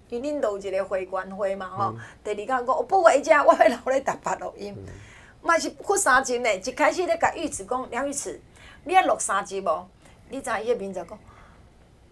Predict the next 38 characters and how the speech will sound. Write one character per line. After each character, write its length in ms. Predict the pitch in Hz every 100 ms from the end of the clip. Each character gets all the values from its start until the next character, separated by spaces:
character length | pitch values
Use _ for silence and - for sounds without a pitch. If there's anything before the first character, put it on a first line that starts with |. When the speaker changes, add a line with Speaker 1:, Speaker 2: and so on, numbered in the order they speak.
| _ _ _ _ _
Speaker 1:
啊， 180 | - 381
玲 180 | 349 349
姐， 200 | 302 285
你 60 |
有 100 | 370
讲 200 | 359 359
毋 80 | 277
对 160 | 240 233
无？ 260 | 220 185 - 113
Speaker 2:
嗯。 200 | 98 95
Speaker 1:
三 320 | - 359 392
集。 360 | 359 254 226 247
Speaker 2:
嗯。 240 | 214 190 90
Speaker 1:
我 60 | -
讲 120 | 285
嘿 160 | 269 220
啊， 160 | 220 - - -
三 260 | - 403 381
集 140 | 269
是 100 | 247
偌 180 | 220 320
久？ 220 | 311 214
三 180 | 254 240
点 220 | 269 262
钟。 80 | 262
Speaker 2:
嗯。 400 | 247 - - - - - - - - - -
Speaker 1:
啊， 100 | 427
玲 160 | 440
姐， 180 | 370 302
我 60 | 359
要 140 | 415
讲 220 | 440 453
啥？ 400 | 415 311 277 226 - - - - - _ - - - - - - -
即 100 | 262
马 160 | 294 269
毋 60 |
免 220 | 196 226
啦， 100 | 190